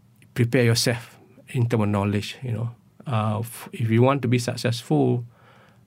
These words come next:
I don't think, uh, you know, with limited knowledge, you might be successful. You have to have some kind of basic knowledge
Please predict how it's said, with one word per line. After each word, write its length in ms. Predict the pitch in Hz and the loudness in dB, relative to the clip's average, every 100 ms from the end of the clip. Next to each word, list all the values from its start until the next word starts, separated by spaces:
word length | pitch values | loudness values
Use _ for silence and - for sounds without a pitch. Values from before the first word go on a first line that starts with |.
| _ - | _ -2
I 140 | 113 | -2
don't 340 | 107 147 147 | 0 0 0
think, 440 | 131 143 139 131 123 | 0 0 2 0 0
uh, 420 | 120 113 117 113 - | 2 2 0 -2 -6
you 80 | - | -4
know, 140 | 120 110 | -2 0
with 200 | 113 113 | 0 0
limited 360 | 113 117 113 | 0 2 0
knowledge, 340 | 117 113 110 120 | 0 0 -2 -2
you 80 | |
might 220 | 113 110 120 | -2 -4 -4
be 180 | 113 | -6
successful. 640 | 110 - 117 110 - 110 110 _ _ _ _ _ _ - | -6 -10 -8 -8 -8 -10 -10 _ _ _ _ _ _ -6
You 200 | 127 123 | 4 4
have 360 | 120 147 156 - | 4 0 -2 0
to 220 | 131 123 98 - _ _ _ _ _ - | 4 4 0 -12 _ _ _ _ _ -6
have 240 | - 139 | -2 -2
some 160 | - 120 | 0 0
kind 160 | 127 110 | 0 -2
of 160 | 95 | -2
basic 340 | 107 110 123 - _ - - _ _ _ _ | 0 0 0 -6 _ -20 -20 _ _ _ _
knowledge 540 | 113 110 117 117 107 | 2 4 6 6 2